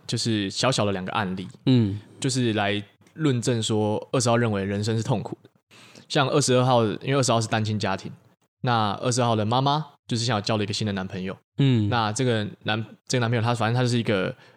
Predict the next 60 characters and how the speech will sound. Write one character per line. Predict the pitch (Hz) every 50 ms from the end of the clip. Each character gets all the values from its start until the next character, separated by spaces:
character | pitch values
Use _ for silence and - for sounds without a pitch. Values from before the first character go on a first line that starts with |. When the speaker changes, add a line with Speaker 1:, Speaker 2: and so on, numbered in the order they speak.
| _ _ -
Speaker 1:
非 | - 139
常 | 123 123 120
有 | 120 104
钱， | 98 - - 98
而 | 101 104
且 | - 107
非 | 101 117
常 | 110 107
有 | 95 87
智 | - - 113 104
慧， | 104 107 95 90 110 - _ _ _ -
会， | - - 123 120
非 | - 131
常 | 120 117
会 | 113 123
做 | 113 127 113
资 | 107 - - 135
产 | 117 - 104 90 92
管 | - 95 104
理 | 107
的 | 98 90 -
人。 | - - - - - - - - -
反 | - 117
正 | 127 139
简 | - 131 113
单 | 143 160
来 | 156 135
说， | 123 143 135
他 | 143
现 | 131
在 | 135 127
就 | 127
六 | 127 135 123
十 | 113 - 104 101
岁， | - 120
财 | 110 - - 101
富 | 98 - 113
自 | 104 - 113
由。 | 95 - - - - _ _ _ _ - _ _
他 | - 120
是 | 113 117
我 | 113
叔 | 113 - 104
叔， | 92 - 101 80 - - _ _ _ -
Speaker 2:
嗯。 | 131 127
Speaker 1:
以 | 120
下 | 120 127
简 | 117 113 101
称 | 104 110
我 | 110
叔 | 107 104 95
叔。 | - -
那 | 90 127 131
我 | 135 139
叔 | - 127 110
叔 | - 107 95 98 - - - - - -
他 | - 160
其 | 156 - - 123
实 | 110 - 117
是， | 110 - 143 131 113 104